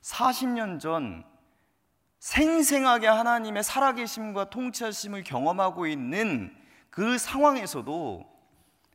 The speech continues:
조금의 믿음도 갖지 못한 채 원망했던 자신의 민족을, 그리고 열 명의 정탐꾼을 회상하며 얼마나 부끄러웠을까요?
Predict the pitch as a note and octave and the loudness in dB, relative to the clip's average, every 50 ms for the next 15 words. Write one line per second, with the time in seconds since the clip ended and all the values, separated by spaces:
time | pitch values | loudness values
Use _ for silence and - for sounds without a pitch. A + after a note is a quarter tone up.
0 | _ _ _ _ _ _ _ _ _ _ _ _ _ _ _ _ _ _ _ _ | _ _ _ _ _ _ _ _ _ _ _ _ _ _ _ _ _ _ _ _
1 | _ _ _ _ _ _ _ _ _ _ _ _ _ _ _ _ _ _ _ _ | _ _ _ _ _ _ _ _ _ _ _ _ _ _ _ _ _ _ _ _
2 | - C4+ C#4 B3+ D#4 D#4+ D#4 D#4+ D#4 B3 G#3 G3 F3 G#3 G#3+ G#3 F#3+ G3 G3 F#3+ | -2 -2 0 2 4 6 6 6 6 6 4 2 0 0 -2 0 2 2 2 4
3 | E3+ C#3 F#2+ - - - - - _ - - B2+ - - - - A#3 G#3 F#3 D3 | 2 0 -2 -4 -8 -14 -20 -18 _ -8 -8 -8 -8 -8 -8 -6 -6 -6 -4 -6
4 | B2+ - - F#3 F#3 F3+ F3 - - - C#3+ C#3 C#3+ C3 A2 F2 E2 F#2 - _ | -8 -8 -6 -6 -6 -6 -6 -10 -8 -4 -2 0 0 0 -2 -4 -8 -14 -18 _
5 | - G2+ A2 B2 D3 E3 F#3 G3+ G#3 G3 F#3 D3+ - - - - B2 A2 A2 B2 | -6 -4 -4 -2 -2 -2 -2 -2 -2 0 -2 -6 -8 -8 -14 -10 -6 -6 -4 -4
6 | B2+ G2+ D#2+ E2+ - _ _ _ _ _ _ _ _ _ _ _ - B2+ A2+ - | -6 -8 -10 -14 -18 _ _ _ _ _ _ _ _ _ _ _ -14 -12 -12 -8
7 | - B2+ C3 B2 A#2 G#2 E2+ D#2+ - - _ _ _ B2 D#3+ G#3 A3+ G3+ A#3+ G#3 | -6 -4 -4 -4 -4 -4 -6 -10 -14 -20 _ _ _ -4 -2 -2 -2 -2 -2 -6
8 | D#3+ C#3 C3 B2+ C3+ C3 G2 D#2 D#2 - - _ _ _ _ _ _ _ _ - | -4 -2 -4 -4 -4 -4 -8 -10 -12 -18 -20 _ _ _ _ _ _ _ _ -8
9 | - D3 D#3+ E3+ E3 B2 G#2+ G#2+ A#2 B2 C3 C#3 C#3 C3 - A2+ A2 A#2 A#2 - | -6 -4 -2 -2 -2 -2 -2 -2 -2 -2 -2 -4 -4 -6 -8 -10 -10 -12 -10 -10
10 | D#3+ D#3 D3+ - B2+ B2 B2 C3 D#3 F3 - F#3+ E3 C#3 G2+ F2+ E2+ E2+ G2 F#2+ | -10 -10 -10 -10 -12 -10 -10 -10 -10 -10 -10 -10 -8 -8 -8 -10 -8 -10 -10 -12
11 | F#2 F2+ _ _ _ _ _ _ _ _ _ _ _ _ _ _ _ _ _ _ | -12 -14 _ _ _ _ _ _ _ _ _ _ _ _ _ _ _ _ _ _
12 | _ _ _ _ _ _ _ _ _ _ _ _ _ _ _ _ _ _ _ _ | _ _ _ _ _ _ _ _ _ _ _ _ _ _ _ _ _ _ _ _
13 | _ F#2 F#2+ A#2 C#3+ E3 F3+ F3 - - _ - - C3 B2 - - - - E2+ | _ -16 -14 -14 -14 -14 -16 -16 -18 -20 _ -20 -20 -18 -16 -16 -18 -20 -20 -20